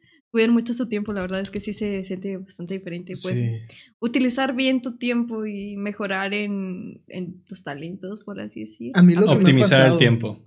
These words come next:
Speaker 1: Optimizar el tiempo.
Speaker 2: A mí lo que me ha pasado últimamente es el contrario. Llego de la escuela, me pongo a hacer los trabajos de la escuela y todo el rollo, y luego al final es así de que, "Ah, cabrón, qué rápido se pasó el tiempo".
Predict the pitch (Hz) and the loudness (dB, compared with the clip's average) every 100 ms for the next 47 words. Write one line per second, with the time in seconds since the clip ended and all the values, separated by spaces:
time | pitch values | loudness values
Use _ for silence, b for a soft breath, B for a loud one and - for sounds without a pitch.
0 | - 233 - 294 294 302 311 - 233 233 | -14 -12 -6 -4 -4 -4 -6 -8 -8 -8
1 | 196 - 165 160 165 175 175 151 156 170 | -12 -10 -4 0 2 2 2 0 0 0
2 | 160 180 156 147 160 147 165 143 147 139 | 2 4 4 2 0 -2 -2 -2 -2 -2
3 | 135 143 147 151 123 - _ _ _ _ | -2 -2 0 0 -2 -10 _ _ _ _
4 | _ - 147 170 165 220 196 - 160 151 | _ -6 2 2 4 0 0 -2 0 0
5 | 143 - 156 156 165 190 185 - - 151 | -2 -2 0 2 2 2 0 -8 -8 -4
6 | 156 151 175 185 180 185 180 151 147 180 | 0 0 2 4 6 6 4 0 2 2
7 | 175 143 - 156 156 156 156 160 160 151 | 2 0 -2 0 2 2 0 2 2 2
8 | 160 160 156 156 156 147 139 147 143 147 | 2 4 4 2 2 2 2 0 2 2
9 | 135 139 147 151 147 147 151 120 - _ | 2 0 0 0 -2 0 -2 -2 -8 _
10 | _ _ _ _ _ _ _ _ _ _ | _ _ _ _ _ _ _ _ _ _
11 | 120 120 123 135 135 - _ _ _ _ | -16 -12 -8 -8 -8 -14 _ _ _ _
12 | - - _ _ _ - 135 131 151 147 | -20 -20 _ _ _ -4 -4 -4 -2 -2
13 | 139 147 139 139 135 135 131 139 185 | -2 -4 -4 -4 -4 -4 -6 -6 -6